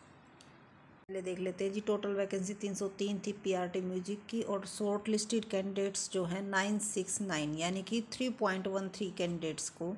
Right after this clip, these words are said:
यानी कि तीन गुना से कुछ candidates ज़्यादा बुलाए गए हैं। और category के wise अगर देखें तो general की जो है vacancy one twenty four थी और शॉर्ट लिस्टेड candidates दो सौ एक है, यानी कि one point six two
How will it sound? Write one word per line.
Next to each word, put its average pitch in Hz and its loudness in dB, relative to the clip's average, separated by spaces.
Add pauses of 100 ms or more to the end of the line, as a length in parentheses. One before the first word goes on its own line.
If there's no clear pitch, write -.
(360)
यानी 196 4
कि 220 0
तीन 240 2
गुना 202 2
से 208 2
कुछ 214 0
candidates 185 0
ज़्यादा 190 4
बुलाए 156 0
गए 143 -4
हैं। 170 -4
और 175 -2
category 214 2
के 220 0
wise 196 2
अगर 185 0
देखें 180 -2
तो 202 0
general 185 0
की 208 -4
जो 196 0
है 180 0
vacancy 185 -2
one 196 0
twenty 185 -2
four 190 -4
थी 220 -4 (400)
और 196 2 (120)
शॉर्ट 214 4
लिस्टेड 220 2
candidates 190 0 (440)
दो 180 0
सौ 208 0
एक 185 2
है, 175 -4
यानी 170 -2
कि 214 -2
one 208 2
point 196 0
six - -6
two 214 -2